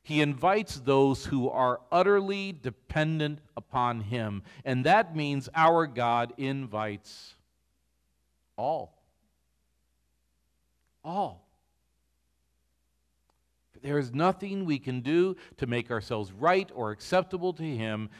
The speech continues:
Sin has separated us from God, but God invites us to come and be restored. The scriptures record this many times, this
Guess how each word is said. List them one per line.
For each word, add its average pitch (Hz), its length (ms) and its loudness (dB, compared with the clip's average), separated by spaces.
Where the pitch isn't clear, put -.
Sin 202 500 0
has 135 240 -6
separated 117 760 -2
us 110 220 -4
from 104 300 -4
God, 107 420 0
but 113 300 -4
God 135 520 4
invites 120 680 -2
us 98 340 -12
to - 200 -18
come 87 560 -4
and 101 180 -4
be 98 140 -8
restored. 92 560 -12
The 147 120 0
scriptures 165 460 2
record 151 580 0
this 123 280 -2
many 139 340 -2
times, 117 640 0
this 110 220 -8